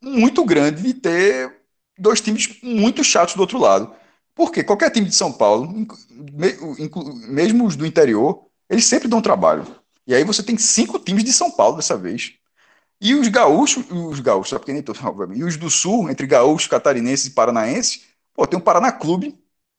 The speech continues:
que, ah, caiu agora depois de trinta anos, caiu pra terceira divisão. O Figue-, o Figueirense, que jogou muitos anos na primeira divisão, já agora no século vinte e um. Criciúma, que tá batalhando ali na Série C, já foi campeão da Copa do Brasil e tudo. Então, assim, ele,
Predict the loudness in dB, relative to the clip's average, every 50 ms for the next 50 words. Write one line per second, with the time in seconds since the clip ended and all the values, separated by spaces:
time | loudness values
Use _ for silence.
0 | _ _ _ _ _ _ _ -14 -12 -10 -8 -8 -6 -6 -4 -4 -4 -2 -2 -4
1 | -4 -6 -10 -14 -18 -4 0 2 2 4 2 2 2 2 0 2 2 2 2 2
2 | -2 -2 -4 -4 -2 -4 -4 -2 2 2 2 0 2 0 -2 0 0 -2 -2 -2
3 | -2 -2 -4 -4 -6 -8 -6 -8 -8 -6 -6 -4 -4 -4 -4 -6 -8 _ _ _
4 | _ _ _ _ _ -12 -8 -6 -4 -4 -2 -2 -2 -2 -2 -4 -4 -4 -6 -6
5 | -6 -2 2 2 4 4 2 2 2 0 0 -2 -2 -6 -10 _ _ _ _ _
6 | _ _ _ -12 -8 -6 -6 -2 -2 -2 -2 -2 -4 -4 -2 -2 -2 -2 -2 -2
7 | -2 -2 0 -2 -4 -2 -2 -4 -4 -2 -4 -4 -2 0 0 0 0 0 0 2
8 | 2 4 4 4 4 4 2 2 0 0 -2 -2 -2 -2 -8 -8 -8 -10 -10 -8
9 | -10 -10 -10 -10 -10 -14 _ _ _ _ _ _ _ _ -4 -2 0 0 0 0
10 | 0 0 -2 0 0 -2 2 2 0 2 4 2 4 4 2 0 0 -2 -2 -2
11 | -2 -2 -2 -2 -4 -4 -6 -6 -6 -6 -6 -8 -8 -6 -6 -6 -6 -6 -6 -8
12 | -6 -2 0 0 0 0 -2 -8 -8 -8 -12 -12 -12 -8 _ -2 -2 -2 -2 -4
13 | -4 -6 -8 -8 -12 _ _ _ _ _ _ _ _ _ _ _ _ _ _ _
14 | _ -2 0 0 0 -2 -6 -16